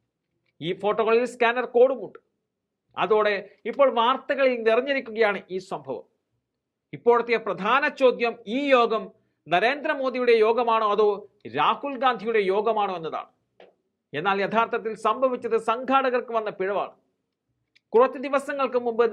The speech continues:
നാഗ്പൂരിൽ കോൺഗ്രസ് നടത്തിയ യോഗത്തിൽ കസേരകൾ നൽകിയ കരാറുകാരൻ മോദിയുടെ ഈ യോഗത്തിലും ഇതേ കസേരകൾ എത്തിച്ചു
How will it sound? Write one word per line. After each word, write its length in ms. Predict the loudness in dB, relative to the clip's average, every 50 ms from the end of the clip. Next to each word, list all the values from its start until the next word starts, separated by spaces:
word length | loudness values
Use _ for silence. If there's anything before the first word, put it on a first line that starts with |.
| 2
നാഗ്പൂരിൽ 500 | 0 0 0 -4 -6 -4 -2 -2 -2 -4 -4 -2 -2
കോൺഗ്രസ് 400 | -2 0 0 -2 -6 -6 -4 -4
നടത്തിയ 260 | -4 -4 0 0 0 2 4 4
യോഗത്തിൽ 380 | 2 2 2 0 -2 -4 -6 -6 -8 -12 _ _ _ _ _ _ _ _ _ _ -12
കസേരകൾ 500 | -12 -6 0 2 4 4 4 4 2 2 0 0 0
നൽകിയ 240 | -2 0 0 0 -2 0 0
കരാറുകാരൻ 720 | 0 2 4 4 4 4 2 0 0 0 0 -2 -4 -6 -10 -18 _ _ _ _ -10 -6
മോദിയുടെ 400 | 0 2 2 2 4 4 4 4 4 2 0
ഈ 40 | 2 4 4
യോഗത്തിലും 440 | 4 4 0 -2 -2 -4 -4 -6 -6 -10 -12 0
ഇതേ 160 | 4 4 4 4 2 0 -6
കസേരകൾ 480 | -10 -6 -4 -4 -2 0 0 0 0 -2 -4 -8 -14 _ _ _ _ -6
എത്തിച്ചു 260 | -6 -6 -6 -10 -10